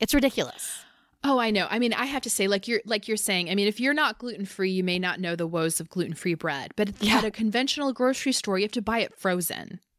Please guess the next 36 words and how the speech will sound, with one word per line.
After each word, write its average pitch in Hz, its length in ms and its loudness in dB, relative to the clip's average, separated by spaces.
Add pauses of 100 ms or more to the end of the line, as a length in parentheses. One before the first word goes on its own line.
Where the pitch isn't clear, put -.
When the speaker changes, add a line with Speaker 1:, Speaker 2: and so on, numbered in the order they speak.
(160)
Speaker 1:
Yes, - 480 2
frozen 285 380 4
or 247 180 6
Speaker 2:
And 311 100 8
it's 208 240 -2
Speaker 1:
yes. 269 380 -2
Speaker 2:
five 254 360 2
ninety-nine, 233 500 0
six - 320 -6
ninety-nine. 202 580 2
And 220 160 0
at - 100 -4
Trader 277 300 2
Joe's, 247 400 2
it's - 160 -6
just - 400 0 (220)
right 208 260 0
there 311 180 2
amongst 330 380 0
the 359 80 2
regular 339 420 0
breads. 262 720 0
Speaker 1:
Right 190 240 2
Speaker 2:
priced - 80 -16
Speaker 1:
there 247 300 8
with 247 80 6
Speaker 2:
amongst 247 240 2
Speaker 1:
the 262 60 4
Speaker 2:
the 240 80 2
regular 269 400 4
Speaker 1:
regular 220 40 4
Speaker 2:
breads. 175 760 2
Speaker 1:
breads. - 40 -4 (120)
I 196 280 4
know. 262 520 6
Speaker 2:
Yeah. - 80 2